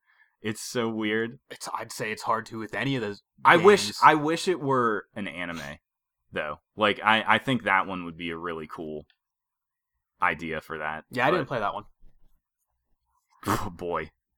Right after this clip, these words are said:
Speaker 2: I have to, like, I have to sneeze real bad right now, and it's
Speaker 1: Go,
Speaker 2: stuck.
Speaker 1: go ahead and sneeze.
Speaker 2: I, I, ca-, I can't.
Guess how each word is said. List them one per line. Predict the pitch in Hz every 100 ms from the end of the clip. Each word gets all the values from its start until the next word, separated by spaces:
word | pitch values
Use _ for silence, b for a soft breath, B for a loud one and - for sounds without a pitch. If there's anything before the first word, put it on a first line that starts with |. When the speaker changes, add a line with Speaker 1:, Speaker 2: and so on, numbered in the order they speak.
| _ _ - _
Speaker 2:
I | 143
have | 196
to, | 208
like, | 170 135
I | 131
have | 185
to | 151
sneeze | - 135 127 117
real | 120
bad | 104 107
right | 117 120
now, | 127 135
and | 117
it's | 101
Speaker 1:
Go, |
Speaker 2:
stuck. | 98 - 95 - _
Speaker 1:
go | 101 98
ahead | 101 95
and | 92
sneeze. | - 95 87 -
Speaker 2:
I, | 143 135 -
I, | 123
ca-, | - -
I | 127
can't. | - - 175 -